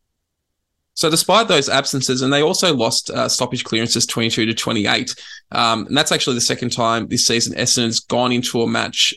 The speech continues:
against the leading stoppage clearance side, has actually managed to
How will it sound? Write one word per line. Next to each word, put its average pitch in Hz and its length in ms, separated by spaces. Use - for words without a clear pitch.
against 117 500
the 113 200
leading 117 560
stoppage - 380
clearance 120 340
side, 117 200
has 117 100
actually 127 240
managed 117 340
to 117 180